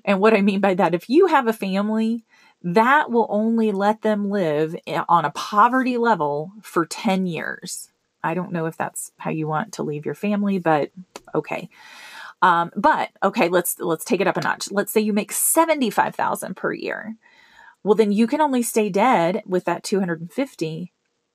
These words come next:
for a little over three years. And if you make a hundred thousand dollars per year, you can only stay dead for two and a half years. So my point being with that little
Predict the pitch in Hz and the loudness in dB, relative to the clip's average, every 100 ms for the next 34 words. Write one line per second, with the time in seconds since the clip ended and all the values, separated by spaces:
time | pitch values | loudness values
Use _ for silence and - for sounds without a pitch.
0 | _ - - 220 208 220 233 254 240 226 | _ -12 0 2 4 2 0 0 0 0
1 | 233 233 - _ - 208 302 285 95 57 | 0 -2 -8 _ -6 -2 0 2 0 -2
2 | - - - _ _ _ _ _ _ _ | -4 -8 -10 _ _ _ _ _ _ _
3 | _ _ - 254 247 247 233 226 254 233 | _ _ 0 2 2 2 2 2 0 -2
4 | - 180 - - - 440 349 214 165 165 | -4 -4 -4 -6 0 4 4 4 2 2
5 | 165 156 151 151 - - 170 160 151 147 | 0 -2 -2 -4 -6 -2 -2 0 0 -2
6 | - 175 233 294 359 - 247 247 - 233 | -4 -4 -4 -4 -4 -2 -2 -4 -2 -2
7 | 226 254 180 160 202 226 _ _ _ - | 0 0 2 0 -4 -8 _ _ _ -4
8 | 262 - 214 180 190 165 165 240 233 - | -2 0 0 0 0 -2 -4 -2 0 0
9 | - - - _ _ _ _ _ _ - | -4 -10 -14 _ _ _ _ _ _ -4
10 | - 254 240 233 233 220 - _ _ _ | 2 4 6 6 6 2 -4 _ _ _
11 | - - - _ _ - 233 226 226 220 | -20 -20 -20 _ _ -10 0 4 4 2
12 | 403 320 185 226 220 185 180 196 190 196 | -2 -2 0 0 0 -2 0 0 0 0
13 | 185 175 175 170 220 | -2 0 0 0 -2